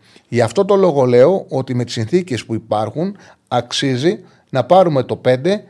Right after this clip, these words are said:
να μην προκριθεί η Villarreal από τον όμιλο. Παίρνεις ένα ρίσκο, είναι μια μεγάλη απόφαση, παίρνεις ένα ρίσκο, μια καλή επιλογή. Και στον όμιλο τώρα του παοκ,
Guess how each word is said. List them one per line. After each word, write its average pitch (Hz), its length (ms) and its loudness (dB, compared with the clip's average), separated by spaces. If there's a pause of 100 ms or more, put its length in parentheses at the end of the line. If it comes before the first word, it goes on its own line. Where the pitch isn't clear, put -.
(100)
να 143 180 -2
μην 196 120 -2
προκριθεί 190 380 -2
η 202 80 -6
Villarreal 185 280 4
από 202 100 4
τον 196 120 -2
όμιλο. 143 280 0
Παίρνεις 185 260 -6
ένα 190 160 2
ρίσκο, 175 220 -2
είναι 165 100 0
μια 170 80 0
μεγάλη 160 240 0
απόφαση, 226 440 -2 (520)
παίρνεις 196 240 2
ένα 180 120 4
ρίσκο, 175 240 -2
μια 202 120 -2
καλή 190 500 0 (260)
επιλογή. 135 680 -4 (480)
Και 208 140 2
στον 156 220 0
όμιλο 196 280 2
τώρα 175 200 2
του 104 140 -10
παοκ, 151 400 2